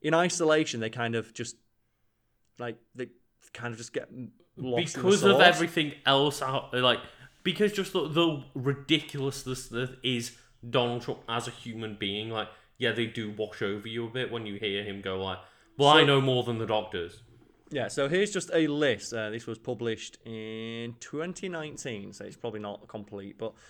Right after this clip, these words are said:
Speaker 1: here's,
Speaker 2: Definitely
Speaker 1: like,
Speaker 2: not.
Speaker 1: the thing is that it, it even says as well that this isn't a complete list, but we can start with just, like, you know, a quote of, like, "I know more about drones than anybody.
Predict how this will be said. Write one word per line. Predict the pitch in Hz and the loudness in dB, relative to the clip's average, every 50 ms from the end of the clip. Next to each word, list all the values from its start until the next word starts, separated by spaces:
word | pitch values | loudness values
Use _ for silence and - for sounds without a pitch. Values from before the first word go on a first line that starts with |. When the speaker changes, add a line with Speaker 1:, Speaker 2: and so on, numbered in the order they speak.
| - | -20
Speaker 1:
here's, | - - - | -20 -8 2
Speaker 2:
Definitely | - - 233 247 - 240 226 - - | 4 4 4 4 0 0 2 2 2
Speaker 1:
like, | - - | 2 2
Speaker 2:
not. | - 185 | 2 0
Speaker 1:
the | - | 4
thing | - 233 214 175 | 4 4 4 4
is | 147 | 4
that | 143 147 127 127 | 4 2 2 2
it, | 135 - - - | -2 -6 -8 -6
it | 147 | -4
even | 165 180 165 170 156 | 0 0 0 0 0
says | 165 165 156 135 | 0 0 -2 -2
as | 120 120 | -2 -2
well | 131 120 98 90 92 95 - - _ _ - _ _ _ _ _ | -2 0 -2 -2 -6 -12 -16 -18 _ _ -20 _ _ _ _ _
that | - 113 113 110 104 - - - _ - | -4 -2 -2 -2 -2 -6 -12 -20 _ -16
this | 120 107 - 143 143 135 - - - - | -14 -4 -2 -2 0 0 -2 -6 -6 -4
isn't | 147 139 120 - 127 123 117 110 104 104 - _ _ _ _ - - | -4 -4 -2 -2 -2 -2 -2 -2 -6 -10 -16 _ _ _ _ -12 -12
a | 120 | -10
complete | - 123 117 113 113 110 104 101 | -6 -6 -6 -6 -6 -6 -6 -6
list, | 104 104 117 120 120 - | -4 -6 -6 -6 -8 -6
but | 120 117 110 110 | -4 -4 -4 -2
we | 113 113 113 | -4 -4 -6
can | 113 - 135 | -6 -8 -10
start | 123 - 160 160 151 143 | -4 -2 0 0 0 -2
with | 135 | -4
just, | 135 127 - | -8 -6 -4
like, | 135 123 | -4 -4
you | 123 | -2
know, | 123 117 | -4 -4
a | 113 | -6
quote | - - 117 107 104 | -4 -4 -4 -4 -4
of, | 104 110 | -4 -6
like, | 110 104 | -4 -4
"I | 120 123 123 | -4 -4 -2
know | 127 123 123 | -2 -4 -4
more | 120 117 113 | -2 -2 -2
about | 107 110 110 107 117 | -2 -2 -4 -4 -4
drones | - 120 110 107 107 98 | -6 -6 -6 -6 -6 -8
than | 107 104 | -10 -10
anybody. | 92 101 101 104 98 110 107 104 117 117 117 117 | -10 -8 -10 -8 -6 -6 -4 -2 -2 -2 -4 -4